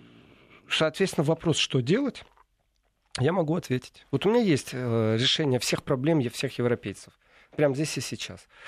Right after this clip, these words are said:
Э, санкции снимать. Н-, не слушать вот этих крикунов политических, которые «давайте санкции введем», а на перегонки. То есть, внимание, на старт, внимание, марш, побежали. Куда побежали?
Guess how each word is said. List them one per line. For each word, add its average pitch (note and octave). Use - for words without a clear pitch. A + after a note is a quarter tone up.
Э, B2
санкции -
снимать. G#2
Н-, D3
не F3
слушать -
вот D3
этих D3
крикунов G#3+
политических, C#3
которые C3
«давайте D3
санкции B2
введем», B2
а D#3+
на F#3+
перегонки. C4+
То C#3
есть, C3+
внимание, A3+
на E3
старт, B3+
внимание, G#3+
марш, A3+
побежали. A3+
Куда B3
побежали? F3+